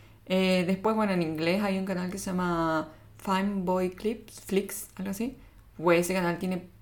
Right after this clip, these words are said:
re pocos suscriptores, pero lo amo, boludo. Más, de ahí saco <laughs> muchas inspiraciones para mis cosas. Es como que él es todo lo que está bien. Y encima comenta películas que son únicas, que son rarísimas. Así que sí, bueno,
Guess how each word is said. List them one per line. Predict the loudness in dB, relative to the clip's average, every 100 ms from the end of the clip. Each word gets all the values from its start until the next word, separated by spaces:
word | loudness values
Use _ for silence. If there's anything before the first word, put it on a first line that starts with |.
| -12
re | -2 2 4
pocos | 2 0
suscriptores, | -4 -6 -10 2 2 4
pero | 0 -2 -4
lo | -2 -2 -2 -8 0
amo, | 4 4 2 -2
boludo. | -2 -4 -6 -10 -20 -20 -4
Más, | -4 -2
de | 0 4
ahí | 4 4
saco | 4 4 4 6 4
<laughs> | 2 -4 -6
muchas | -12 -4 -2 0
inspiraciones | -2 2 2 2 -2 -2 0
para | -2
mis | -2
cosas. | -4 -4 -4
Es | 0
como | 2 4
que | 2 0 -14 -20 -20 4
él | 4
es | 4 4
todo | 4 6
lo | 4
que | -2
está | -2
bien. | -2 -2 -4 -8 -16 -20 -8
Y | -2
encima | 0 2 0 2
comenta | 2 2 0 -2 -4
películas | -6 -4 -4 -4
que | -6
son | -2 0 0 -2 -14 -20 -20 -4 4
únicas, | 6 6 4 2
que | 0
son | 2 2 4
rarísimas. | 2 2 2 2 2
Así | 2 0
que | 0
sí, | 0 0
bueno, | 2 0